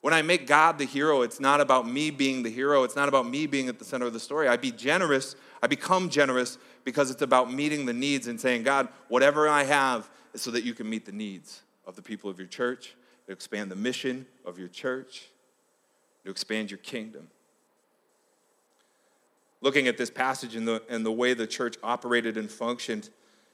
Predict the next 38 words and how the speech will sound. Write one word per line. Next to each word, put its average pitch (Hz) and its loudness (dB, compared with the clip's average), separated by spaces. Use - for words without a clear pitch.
it 123 -18
just, 143 -4
to 143 -4
me, 139 2
affirms 135 -2
my 123 0
conviction 117 -2
and 110 -4
my 117 0
values 113 2
that 113 0
there 131 2
is 135 2
a, 139 2
there 120 -2
is 131 -2
an 139 -2
important 135 -4
part 147 0
about 113 2
giving 117 -2
to 117 -16
the 113 -8
church. 104 -8
You 117 -12
can 139 -10
give 131 -2
directly 120 -2
to 113 -6
people. 113 -10
You 139 -8
see 151 -6
somebody 143 2
on 131 0
Facebook's 123 -4
like, 104 0
they're 127 0
struggling. 135 -4